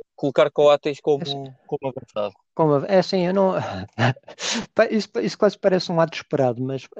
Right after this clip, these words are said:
Speaker 2: mas pronto, é, é assim, eu não, eu não vou dizer que, é, é assim, eu acho que houve excesso de confiança. Ah, portanto, o erro principal foi esse: foi excesso de confiança,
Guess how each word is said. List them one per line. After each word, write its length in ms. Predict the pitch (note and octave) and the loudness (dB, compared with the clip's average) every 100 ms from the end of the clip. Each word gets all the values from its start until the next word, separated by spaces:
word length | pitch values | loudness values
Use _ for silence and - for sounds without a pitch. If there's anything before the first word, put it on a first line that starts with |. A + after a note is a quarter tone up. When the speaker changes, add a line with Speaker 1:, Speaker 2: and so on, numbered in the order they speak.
| E3 | -4
Speaker 2:
mas 160 | E3 | -4
pronto, 400 | - D#3 C#3 C3 | -4 -2 -2 -2
é, 360 | - E3+ D#3+ - | 0 2 2 2
é 40 | |
assim, 200 | F3+ F#3+ | 0 0
eu 60 | F3 | -2
não, 300 | G3+ G3+ F#3 | 0 0 -2
eu 60 | G3+ | -4
não 160 | A3 | -2
vou 100 | A3 | 0
dizer 200 | F#3 F#3+ | 0 0
que, 280 | - F3+ D#3 _ - _ - | 0 -2 -4 _ -20 _ -2
é, 100 | F#3 - | -2 0
é 100 | F#3 | 2
assim, 300 | F#3 - E3 | 2 2 -2
eu 180 | E3 F#3 | 2 2
acho 140 | G3+ | 2
que 60 | - | -2
houve 100 | F#3 | -8
excesso 240 | - E3 - | -2 -2 -2
de 60 | |
confiança. 520 | D3 B2+ B2+ A#2+ C3 _ _ _ _ _ - | -10 -6 -6 -6 -14 _ _ _ _ _ -6
Ah, 160 | C#3+ C3+ | -4 -4
portanto, 380 | - D#3+ D3 | -6 -6 -2
o 80 | D3+ | 2
erro 180 | D#3 D3 | 2 2
principal 460 | D3 C3+ C3 C3 C3 | -6 -6 -6 -6 -6
foi 220 | - B2 | -6 -6
esse: 280 | A#2+ - _ | -6 -12 _
foi 120 | - C#3 | -6 -6
excesso 300 | - D#3 - | 0 -2 -2
de 80 | |
confiança, 600 | - C#3 D#3 D3+ D#3 D#3 | -8 -6 -2 -2 -2 -12